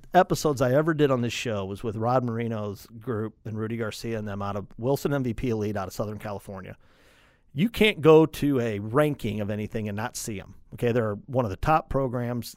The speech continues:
Uh, but the reality of it was, and we talked about it before we did the show, I don't do things like they do it. What I was interested in talking to them about was the fact that it was a different,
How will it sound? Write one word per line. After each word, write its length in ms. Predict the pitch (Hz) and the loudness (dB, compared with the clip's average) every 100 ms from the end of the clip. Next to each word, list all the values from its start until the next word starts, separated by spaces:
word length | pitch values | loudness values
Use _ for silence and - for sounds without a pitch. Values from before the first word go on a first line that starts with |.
| - | -10
Uh, 240 | 104 87 - | -10 -10 -14
but 400 | 113 107 131 139 - | -16 -4 0 0 0
the 160 | 147 | 2
reality 680 | 139 131 151 160 208 233 185 | 2 2 8 10 10 8 6
of 80 | 143 | 6
it 40 | |
was, 220 | 131 151 131 | 8 6 6
and 100 | 139 | 6
we 140 | 294 | 4
talked 320 | - 214 - | 6 4 6
about 180 | 160 190 | 6 4
it 60 | 170 | 4
before 160 | 185 | 2
we 80 | 185 | 2
did 140 | 185 | 2
the 60 | 180 | 2
show, 360 | - 285 - - _ _ _ - | 4 4 2 -6 _ _ _ 0
I 120 | 311 | 4
don't 360 | 330 262 247 120 | 6 6 4 4
do 220 | 208 294 | 4 4
things 360 | - 120 101 | 2 -4 -6
like 200 | 101 95 | -8 -6
they 140 | 104 95 | -6 -6
do 200 | 95 85 | -8 -10
it. 160 | 62 _ _ _ _ _ _ _ _ _ _ _ | -12 _ _ _ _ _ _ _ _ _ _ _
What 140 | - 247 | 4 6
I 80 | 247 | 8
was 180 | 180 | 6
interested 400 | 254 - - 170 | 4 -2 -2 0
in 120 | 139 127 | 0 2
talking 340 | 208 - 294 | 0 0 -2
to 60 | 107 | -2
them 180 | 110 | -2
about 260 | 104 101 107 | -2 -2 -2
was 140 | 110 | -4
the 80 | 107 | -8
fact 520 | - 110 104 127 113 | -6 -4 -4 -6 -6
that 280 | 110 98 98 _ - | -4 -2 -4 _ -8
it 220 | 127 - | -6 -4
was 160 | 127 113 | -4 0
a 160 | 117 - - | -2 -2 4
different, 440 | 160 - 170 | 4 4 0